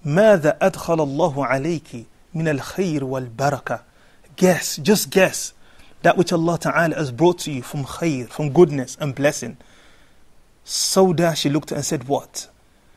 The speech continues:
She said, "The Prophet sallallahu alaihi wasallam has sent me to propose to you."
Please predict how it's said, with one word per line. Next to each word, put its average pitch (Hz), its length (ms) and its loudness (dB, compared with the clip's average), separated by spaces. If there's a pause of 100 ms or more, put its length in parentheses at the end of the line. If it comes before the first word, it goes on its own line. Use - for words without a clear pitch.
(140)
She - 140 -8
said, 175 300 0
"The - 60 -6
Prophet 156 240 -8
sallallahu 147 500 -4
alaihi 139 340 0
wasallam 202 640 -2
has 135 120 -6
sent - 420 -4
me 214 300 -2 (500)
to - 100 -4
propose - 520 -2
to - 120 -8
you." 123 180 -12